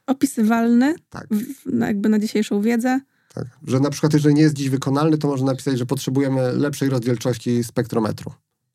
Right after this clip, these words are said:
Speaker 2: I wtedy to będzie do zrobienia. Albo, y, szybszej migawki aparatu. Tak. I dlatego niektóre teorie,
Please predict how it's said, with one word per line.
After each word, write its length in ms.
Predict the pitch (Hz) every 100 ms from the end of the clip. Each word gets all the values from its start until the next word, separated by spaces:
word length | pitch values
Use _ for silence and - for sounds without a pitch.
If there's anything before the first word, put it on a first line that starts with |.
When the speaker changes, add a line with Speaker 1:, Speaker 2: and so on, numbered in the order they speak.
| _ _ _
Speaker 2:
I 60 | 127
wtedy 280 | 120 131 117
to 140 | 117
będzie 360 | 113 113 107 107 117 120
do 160 | 117
zrobienia. 480 | 110 113 107 107 -
Albo, 580 | - 110 110 113 113 117 - - - _ _ 127
y, 40 | 117 - - - _ _ 165 -
szybszej 340 | - 165 151 143
migawki 360 | 131 123 -
aparatu. 380 | 113 107 104 - - - - - _ _ _ _ _ _ _ _ _
Tak. 160 | 113 -
I 100 | 123
dlatego 400 | 143 147 139 156
niektóre 420 | 151 151 151 143
teorie, 420 | 131 127 127 147